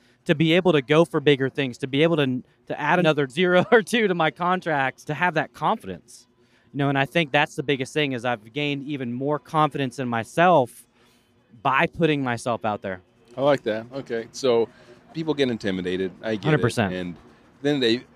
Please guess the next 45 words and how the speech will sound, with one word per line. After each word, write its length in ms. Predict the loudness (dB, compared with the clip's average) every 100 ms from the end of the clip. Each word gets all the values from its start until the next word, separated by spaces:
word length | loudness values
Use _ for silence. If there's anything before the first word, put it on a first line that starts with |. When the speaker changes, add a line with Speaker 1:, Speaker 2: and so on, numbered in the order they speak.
| -8
Speaker 2:
people 280 | -6 0 2
are 80 |
people. 340 | 2 -4 -8 -16 -20 _ _ _ -10
Regardless 460 | -6 -2 0 0 -2
of 40 |
how 60 | -4
much 240 | -4 -2
Speaker 1:
Yeah. 80 | 2
Speaker 2:
money's 240 | 2 0
in 60 | -2
their 100 | 0
bank 240 | 0 -2
account, 380 | -6 -6 -4 -4
what 100 | -4
type 180 | -2 -2
of 80 | -2
car 240 | 0 2
they 120 | 2 0
drive, 340 | 0 2 0
what 120 | -2
their 100 | -6
title 340 | -2 0 0 0
is, 160 | -6 -10 -20 -8 0
they're 120 | 0
people. 380 | 0 -6 -8 -10 _ -20 -4
Here's 260 | 0 2 2
a 80 | 2
question 360 | 4 2 0
that 80 | 0
I 60 | 0
wanna 220 | 0 -2
ask 360 | -2 -4 -8 -10
you. 200 | -10 -10 -16 _ -20 -10
I 120 | -8
know 600 | -8 -8 -4 2 4 4
that 360 | -2 -2 -2 -4 -10 -16 -12
the 60 |
community 500 | -6 -2 0 -2 -4 -6
could 160 | -10
really 420 | -10 -2 2 4 2
benefit 420 | 0 -4 -6 -12
from, 320 | -10 -12 -14 _ _ _ _ _ _ _ _
because 320 | -6 0 0 0
the 100 | -4
biggest 500 | -2 -2 0 0